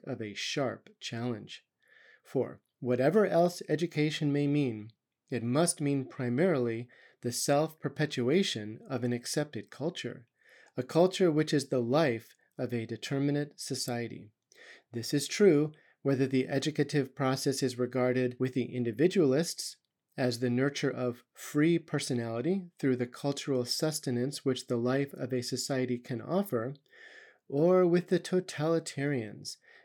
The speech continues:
as the affirmation of the one spiritual whole in its temporary and partial bearers and servants, the citizens. In either case,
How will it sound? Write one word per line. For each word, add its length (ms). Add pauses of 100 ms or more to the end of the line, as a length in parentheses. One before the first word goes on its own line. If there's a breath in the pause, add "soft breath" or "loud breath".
as 200
the 160
affirmation 800
of 220
the 120
one 540
spiritual 1000 (140)
whole 500 (420 soft breath)
in 140
its 180
temporary 720 (180 soft breath)
and 220
partial 380
bearers 540
and 220
servants, 600 (460)
the 100
citizens. 800 (680)
In 120
either 260
case, 460